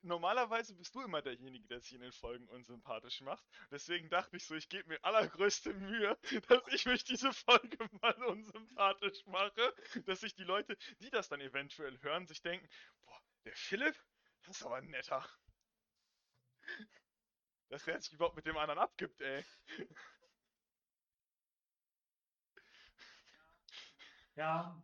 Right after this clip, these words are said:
Speaker 2: ja, ich bin, ich bin schon ein ziemlich großes Arschloch. Also das ist,
Speaker 1: Nein, nein,
Speaker 2: äh
Speaker 1: nein, ich bin das Ar-, du, das ist, du vertauscht hier die Rollen.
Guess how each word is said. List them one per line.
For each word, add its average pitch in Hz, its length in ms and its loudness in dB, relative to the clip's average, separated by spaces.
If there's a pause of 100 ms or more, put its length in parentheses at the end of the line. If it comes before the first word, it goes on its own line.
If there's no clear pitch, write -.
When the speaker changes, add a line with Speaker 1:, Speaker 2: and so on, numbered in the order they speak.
Speaker 2:
ja, 143 300 -8
ich 143 180 -18
bin, 185 100 -6
ich 190 220 -10
bin 220 100 -4
schon 214 120 -4
ein 175 180 -4
ziemlich 196 240 -8
großes 151 260 -10
Arschloch. 135 440 -12 (100)
Also 147 200 -10
das 156 180 -14
ist, 156 280 -2
Speaker 1:
Nein, 190 60 -2
nein, 190 140 -2
Speaker 2:
äh - 20 -6
Speaker 1:
nein, 190 340 2
ich 226 200 -14
bin 214 140 -8
das 160 180 -4
Ar-, 135 180 -4 (300)
du, 175 140 -10 (920)
das 190 220 -2
ist, 196 360 -10
du 220 80 -6
vertauscht 233 460 6
hier 240 100 2
die 220 100 -2
Rollen. 226 460 8